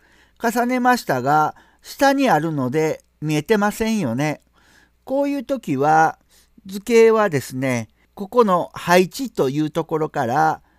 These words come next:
最前面に移動したりすることができます。この上のパレットは、こういういろんなことができます。例えば、この図形がありますけれども、ここにもう一つ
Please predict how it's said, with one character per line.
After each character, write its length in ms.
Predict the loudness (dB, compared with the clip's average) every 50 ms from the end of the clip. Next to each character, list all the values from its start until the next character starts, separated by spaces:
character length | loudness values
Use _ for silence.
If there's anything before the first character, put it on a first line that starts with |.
| _ _
最 380 | -14 -2 0 2 4 4 4 4
前 180 | 4 4 4
面 360 | 4 0 -2 -2 -2 -2 -2
に 340 | -2 -2 -2 -4 -4 -6 -4
移 40 | 0
動 220 | 0 2 2 0
し 120 | -2 -2 -2
た 140 | 0 0 0
り 300 | 0 -4 -6 -8 -10 _ _
す 160 | -18 -10 -10 -8
る 120 | -8 -8
こ 160 | -8 -8 -8
と 100 | -6 -4
が 160 | -2 0 0 0
で 120 | -2 -4
き 140 | -4 -6 -6
ま 200 | -4 -4 -6 -6
す。 220 | -10 -18 _ _ _ _ _ _ _ _ _
こ 120 | 0 2
の 360 | 2 4 2 0 0 -4 _ _ _ _
上 260 | -4 0 0 0 0 0
の 380 | 0 0 0 0 -2 -4 _ _ _ _ _ _
パ 140 | 0 2 2
レ 100 | 2 0
ッ 40 | -2
ト 280 | _ _ -2 0 2
は、 320 | 2 2 4 2 0 -2 _ _ _ _ _
こ 200 | -4 0 0 0
う 60 | 0
い 140 | 0 -2 -4
う 80 | -4
い 160 | -4 -6 -2
ろ 160 | 0 0 0 0
ん 160 | -4 -6 -6
な 160 | -6 -6 -6
こ 120 | -6 -8
と 160 | -4 -4 -4 -2
が 320 | -2 -2 -2 -2 -2 -4 _
で 180 | -8 -8 -8
き 120 | -6 -6 -4
ま 200 | -2 -2 -2 -2
す。 240 | -4 -14 -20 -20 _ _ _ _ -6
例 320 | -6 -4 0 2 4 4
え 40 | 4
ば、 360 | 4 4 4 4 2 0 _ _ _ _ _
こ 140 | -4 -2 0
の 160 | 0 0 -2
図 160 | -2 -6 -10
形 240 | _ 2 4 4 4
が 340 | 4 2 0 0 -2 -2 -2
あ 60 | -2
り 100 | 0 0
ま 160 | -2 -2 -2
す 120 | -2 -4 _
け 140 | -2 0
れ 120 | 0 0 -2
ど 140 | -2 -6 -6
も、 420 | -2 0 2 2 0 0 -4 _ _ _ _ _ _ _
こ 140 | -8 -8 -4
こ 160 | 0 0 0
に 420 | 0 0 -2 -4 -6 -8 -10 -14 _ _
も 200 | -4 0 0 0
う 20 |
一 240 | 0 2 0 0 0
つ 420 | 0 -4 -6 -4 -4 -4 -6 -10